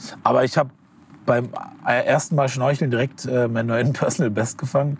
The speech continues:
Ist vielleicht ein Pluspunkt. Aber ansonsten hab ich natürlich also wieder viel mehr Vertrauen oder Ruhe, sag ich mal, im Ablegen vom Boot oder im Werfen.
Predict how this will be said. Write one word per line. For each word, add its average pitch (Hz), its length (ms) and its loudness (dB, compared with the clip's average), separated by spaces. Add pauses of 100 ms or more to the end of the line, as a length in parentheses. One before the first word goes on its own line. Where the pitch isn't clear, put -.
Ist - 120 -16
vielleicht - 300 -6
ein - 40 -20
Pluspunkt. 131 520 -2 (680)
Aber 117 480 4
ansonsten 123 500 0
hab 113 160 2
ich - 220 -4
natürlich 104 600 -2
also 98 380 0 (160)
wieder 92 220 0
viel - 220 -2
mehr 98 340 2 (300)
Vertrauen 123 580 2
oder 120 180 4
Ruhe, 120 480 2 (320)
sag 120 300 0
ich 107 120 -4
mal, 113 120 4
im 117 120 -2
Ablegen 117 380 0
vom 110 240 -2
Boot 123 260 2
oder 117 280 2
im 113 140 -2
Werfen. 127 580 2